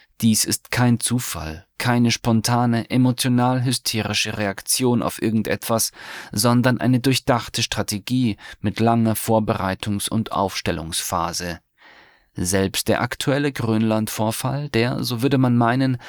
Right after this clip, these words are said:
eigentlich Anlass zum Nachdenken über vieles geben sollte, darunter auch über Europas Zukunftsperspektiven,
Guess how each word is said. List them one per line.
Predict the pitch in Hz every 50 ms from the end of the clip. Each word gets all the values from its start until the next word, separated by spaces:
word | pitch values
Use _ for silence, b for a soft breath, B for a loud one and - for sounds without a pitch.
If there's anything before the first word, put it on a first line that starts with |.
| B B B
eigentlich | - 117 - 131 131 123 107 - 98 - - -
Anlass | - 113 117 113 107 101 90 85 - -
zum | - - - 104 98
Nachdenken | 101 107 110 113 113 - - - 113 104 104 - - 113 113
über | 113 107 107 107
vieles | - - 139 151 135 98 92 - -
geben | - 120 113 107 104 104
sollte, | - 101 98 98 - - 120 120 123 - B B B B B B B
darunter | - 113 110 113 131 135 131 147 - 64
auch | 110 120 120
über | 120 117 113 110 -
Europas | - 117 107 113 131 127 - - 113 101 -
Zukunftsperspektiven, | - - 156 151 - - 107 98 92 - - - - - - 113 101 - - - 101 - - - 123 123 120 104 101 104 95 87